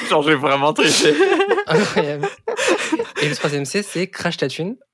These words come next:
Speaker 1: Voilà. <laughs> Et du coup, on a un Patreon, patreon point com slash on a tout vu. N'hésitez pas à nous soutenir parce que on dirait pas comme ça, mais en plus de nous demander du temps, ça nous demande de l'argent,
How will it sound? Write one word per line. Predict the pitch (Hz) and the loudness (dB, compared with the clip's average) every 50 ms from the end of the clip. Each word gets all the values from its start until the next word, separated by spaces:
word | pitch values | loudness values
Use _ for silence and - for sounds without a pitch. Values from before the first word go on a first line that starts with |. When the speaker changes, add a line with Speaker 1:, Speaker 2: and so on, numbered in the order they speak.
| _ - | _ -2
Speaker 1:
Voilà. | - - 240 - - - - | 0 2 2 0 -2 -2 -2
<laughs> | 392 - 311 294 277 277 254 - 349 330 - 339 339 320 - 370 370 _ | 0 0 0 -2 -4 -6 -6 -4 -4 -4 -2 -4 -4 -4 -4 -4 -4 _
Et | 381 - - - | -6 -6 -4 -4
du | 202 165 117 120 117 | -4 -4 -6 -6 -6
coup, | - 139 | -4 -2
on | 147 139 127 123 | -2 0 0 0
a | 120 | 0
un | 120 120 | 0 0
Patreon, | 120 - 127 - - - 113 113 110 120 127 | -2 -4 -6 -4 -2 0 2 2 2 2 2
patreon | - 120 107 - - 113 113 107 | 0 -2 -2 0 -2 -2 -2 -2
point | - 107 101 | -4 -6 -6
com | - - 107 113 120 | -4 -4 -4 -4 -4
slash | - - 123 127 - - | -4 -4 -4 -4 -4 -4
on | 151 135 | -4 -4
a | 127 135 | -4 -4
tout | 131 - - 127 | -4 -6 -12 -14
vu. | 113 110 113 123 | -14 -12 -12 -10
N'hésitez | 143 143 123 107 113 _ 123 117 | -10 -10 -10 -12 -12 _ -8 -6
pas | - 151 | -4 -4
à | 147 | -4
nous | 131 127 123 | -6 -10 -12
soutenir | - 180 - - 147 165 170 - - - - - - _ | -12 -14 -12 -8 -6 -6 -6 -8 -12 -20 -20 -20 -8 _
parce | 147 139 - - | -4 -4 -4 -4
que | - 214 - - | -4 -4 -4 -4
on | - 160 | -4 -2
dirait | 151 139 139 143 | 0 0 0 0
pas | 233 226 | -2 -2
comme | - 175 156 151 | -2 -4 -4 -4
ça, | - 208 226 226 - - - _ _ | -2 -2 -4 -4 -6 -14 -20 _ _
mais | - 143 165 190 196 - - | -4 -2 -2 -2 -2 -2 -4
en | 135 139 | -6 -6
plus | - - 190 190 165 | -6 -6 -8 -8 -6
de | 143 | -6
nous | 131 123 123 | -6 -4 -4
demander | 120 117 117 113 110 | -6 -6 -6 -8 -10
du | 104 107 104 - | -12 -14 -16 -10
temps, | - 185 190 185 | -6 -6 -6 -6
ça | 170 - - 117 | -8 -10 -12 -12
nous | 104 101 | -12 -10
demande | 107 139 160 170 | -10 -10 -10 -8
de | 143 117 | -8 -6
l'argent, | 117 147 143 156 151 151 160 151 165 170 | -6 -6 -6 -6 -6 -6 -6 -8 -8 -12